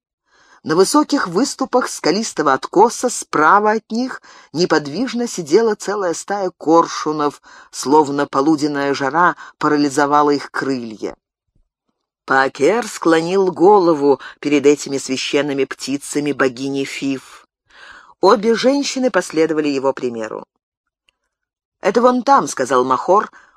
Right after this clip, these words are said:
указав пальцем на две лачуги, сложенные из кирпича и обмазанные нильским илом.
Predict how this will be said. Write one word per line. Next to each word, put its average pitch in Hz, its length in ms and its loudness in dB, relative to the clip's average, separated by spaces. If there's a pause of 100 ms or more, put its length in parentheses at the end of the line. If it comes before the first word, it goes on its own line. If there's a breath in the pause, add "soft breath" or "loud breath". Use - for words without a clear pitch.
(160 soft breath)
указав 156 680 0
пальцем 208 640 0 (300 loud breath)
на 143 160 -2
две 127 240 0
лачуги, 233 480 -4
сложенные 151 540 -2
из 135 100 -8
кирпича 147 560 -6
и 214 80 -2
обмазанные 147 720 -2
нильским 139 580 -6 (120)
илом. 120 480 -2